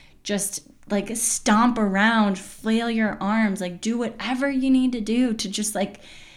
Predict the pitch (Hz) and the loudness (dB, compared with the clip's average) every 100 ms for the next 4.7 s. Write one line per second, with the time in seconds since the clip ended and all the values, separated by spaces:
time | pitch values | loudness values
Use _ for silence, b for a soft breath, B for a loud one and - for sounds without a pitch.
0 | B B - - _ - 254 359 247 - | B B -20 -20 _ 2 4 4 2 0
1 | - - 202 202 190 233 190 202 208 254 | -8 -8 -2 0 0 -4 -6 -6 0 0
2 | 269 269 269 247 - - 214 277 247 190 | 0 -2 -2 -4 -8 -6 -2 0 0 -4
3 | - 202 180 165 - 202 175 175 180 214 | -2 -4 -2 -4 -4 -4 -4 -6 -2 2
4 | 254 247 208 196 202 202 | 2 0 -2 -2 -2 -4